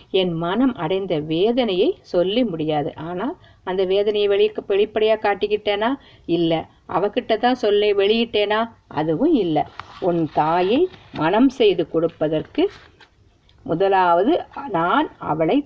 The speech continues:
தனியாக அழைத்து என்ன சொன்னேன் தெரியுமா? கேள் கரிகாலா. மகளே, மாநிலம்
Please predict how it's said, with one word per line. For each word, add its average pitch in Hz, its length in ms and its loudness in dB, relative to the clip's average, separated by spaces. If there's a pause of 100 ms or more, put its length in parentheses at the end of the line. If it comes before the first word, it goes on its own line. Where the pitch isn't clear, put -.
(160)
தனியாக 262 640 2
அழைத்து 190 480 0 (160)
என்ன 202 320 -2
சொன்னேன் 196 480 -4 (360)
தெரியுமா? 214 400 0 (440)
கேள் 226 300 0
கரிகாலா. 160 540 -2 (420)
மகளே, 170 400 0 (400)
மாநிலம் 233 640 2